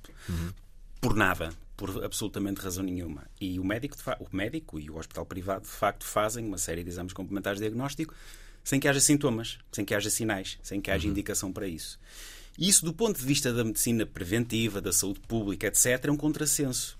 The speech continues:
Speaker 2: porque, na verdade, os rastreios,
Speaker 1: Hum.
Speaker 2: quando a gente faz um rastreio, ele tem de estar indicado, tem de haver uma razão científica para isso. Não vale a pena eu fazer um rastreio de Alzheimer a uma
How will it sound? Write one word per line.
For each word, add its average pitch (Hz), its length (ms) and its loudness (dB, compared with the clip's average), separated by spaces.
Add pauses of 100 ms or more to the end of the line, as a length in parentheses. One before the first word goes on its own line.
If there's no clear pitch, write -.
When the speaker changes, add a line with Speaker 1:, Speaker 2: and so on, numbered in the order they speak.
Speaker 2:
porque, 107 200 -6
na 110 80 2
verdade, 113 420 0 (640)
os - 340 4 (240)
rastreios, 104 1120 2 (140)
Speaker 1:
Hum. 82 100 -2
Speaker 2:
quando 117 180 4
a 104 40 2
gente 92 220 0
faz 90 220 -2
um 90 40 -4
rastreio, 104 520 0
ele 123 60 -2
tem 139 140 2
de 139 80 4
estar 139 220 6
indicado, 147 520 6
tem 101 100 -2
de 98 60 0
haver 107 80 0
uma 107 120 0
razão 113 220 0
científica 113 560 0
para 127 140 -4
isso. 104 300 -6 (540)
Não 92 100 -2
vale 101 160 2
a - 20 0
pena 101 180 -2
eu 85 40 -4
fazer 90 140 -4
um 90 40 -4
rastreio 92 360 -2
de 104 60 2
Alzheimer 135 500 4
a 156 80 4
uma 165 380 2